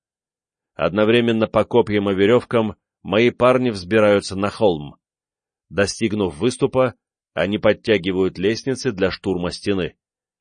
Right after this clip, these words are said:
«Делаем залп, и все. Далее стреляю только я. Остальные лучники на стену», приказываю воинам. Не подумайте, что я какой-то былинный герой. У меня просто лучший лук,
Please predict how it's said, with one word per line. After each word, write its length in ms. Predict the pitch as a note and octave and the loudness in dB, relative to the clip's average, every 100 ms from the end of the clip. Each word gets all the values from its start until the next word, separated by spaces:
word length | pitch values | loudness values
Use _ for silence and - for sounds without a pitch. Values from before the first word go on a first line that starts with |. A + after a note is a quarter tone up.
| _ _ _ | _ _ _
«Делаем 560 | - C3+ G#3+ C#3 C#3+ C3+ | -16 0 4 8 6 6
залп, 400 | G2+ D3 C#3+ - - _ | 4 6 4 2 -18 _
и 180 | - G#2+ | -2 0
все. 360 | A2+ - A2 - _ _ _ _ | 0 2 2 2 _ _ _ _
Далее 480 | E2 D#2+ B2 C#3 D3 | -8 0 2 4 4
стреляю 500 | - C3 B2+ A#2+ B2 | 2 2 4 6 4
только 340 | - A2+ G#2 A2+ | 4 0 2 2
я. 280 | G2+ D2 - _ _ _ _ _ | 2 0 -6 _ _ _ _ _
Остальные 640 | E2+ F#2 - A#2+ B2+ C3 | -2 -2 4 4 6 6
лучники 600 | B2 C3 C#3+ - D3 - | 6 4 2 0 -2 0
на 240 | C3+ B2 A#2+ | 0 2 0
стену», 520 | - C#3 G#2+ D#2+ D2 _ _ | 0 2 2 2 -6 _ _
приказываю 720 | - G2+ G#2 G#2 E2+ F#2 G2 | -2 -2 2 0 0 0 2
воинам. 540 | F#2 G#2 E2+ D2 C#2 - _ _ _ _ _ _ _ | 4 2 2 -2 -12 -14 _ _ _ _ _ _ _
Не 220 | - F#2 G#2+ | -8 -2 2
подумайте, 600 | A2+ A#2 G#2 F2+ E2 F2+ | 2 2 0 -2 -6 -10
что 180 | - | -2
я 100 | G2 | 0
какой-то 440 | F#2 G2 G2+ F#2+ F#2+ | 0 -2 0 0 -2
былинный 580 | F2 G#2+ G2 F#2+ F#2 F2+ | -2 0 0 -2 -4 -4
герой. 540 | D#2 G#2+ F#2 C#2+ - _ _ _ _ _ | 2 4 4 0 -10 _ _ _ _ _
У 120 | - | -4
меня 220 | C3+ D#3+ | 0 2
просто 360 | C#3+ D3 C3 C3+ | 2 2 2 2
лучший 400 | C3+ C3+ - A#2+ | 2 0 0 0
лук, 320 | C#3 C3+ - | 2 0 -4